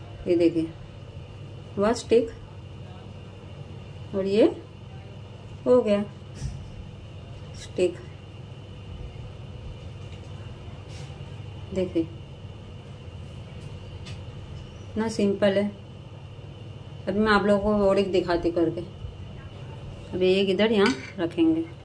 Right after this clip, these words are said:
चलिए friends, अभी वो आपको वो cheese, shred cheese वाला मैंने समोसा बताई ना, Cheese कॉर्न समोसा। अभी मैं आप लोग, आपको ये slice,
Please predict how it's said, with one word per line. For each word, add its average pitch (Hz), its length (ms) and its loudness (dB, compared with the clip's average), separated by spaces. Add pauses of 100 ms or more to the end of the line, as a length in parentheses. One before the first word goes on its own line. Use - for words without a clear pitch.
(380)
चलिए 277 280 10
friends, 240 320 10
अभी 233 180 10
वो 247 140 12
आपको 240 300 12
वो 240 160 12
cheese, 247 480 8 (100)
shred 226 400 8
cheese 233 220 10
वाला 220 180 12
मैंने 202 200 6
समोसा 196 600 6 (200)
बताई 185 340 6
ना, 330 280 10 (540)
Cheese 214 440 8
कॉर्न 202 280 10
समोसा। 202 480 8
अभी 220 180 8
मैं 220 140 4
आप 214 200 10
लोग, 220 200 6 (140)
आपको 202 280 10
ये 254 260 10
slice, 190 560 6